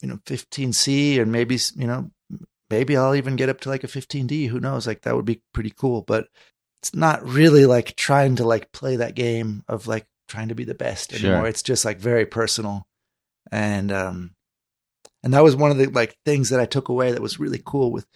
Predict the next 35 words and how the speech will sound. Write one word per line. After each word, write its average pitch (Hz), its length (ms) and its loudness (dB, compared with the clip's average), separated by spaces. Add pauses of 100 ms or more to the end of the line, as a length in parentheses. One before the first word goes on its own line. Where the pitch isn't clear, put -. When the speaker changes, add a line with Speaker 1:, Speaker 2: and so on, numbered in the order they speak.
(380)
Speaker 1:
with, 117 300 -2
uh, 101 300 -4
with - 180 -4
the 117 80 -2
Dura 110 220 0
Dura 104 340 -4 (260)
back, 117 200 -2
th-, 123 240 -4
which 127 200 -4
was, 123 100 0
like, 113 140 -2
ten 127 220 -2
years 127 180 -4
ago 98 140 -8
now. 98 280 -10 (140)
Speaker 2:
Yeah. 95 280 2 (120)
Speaker 1:
Um, 110 420 -4
Speaker 2:
God, 131 320 0
Speaker 1:
wh-, - 40 -18
Speaker 2:
yeah. 92 220 -2
Speaker 1:
which - 220 -4
was 131 260 2 (160)
cool 143 260 4
was 113 200 -2
that, - 280 -4 (1120)
you 127 100 0
know, 107 240 -2
Adam 127 460 2 (280)
Ondra 127 360 0 (120)
did 139 220 0
the 135 60 0
climb 120 460 -2
before 120 360 -2
me, 113 260 -6 (1000)
whatever, 117 520 2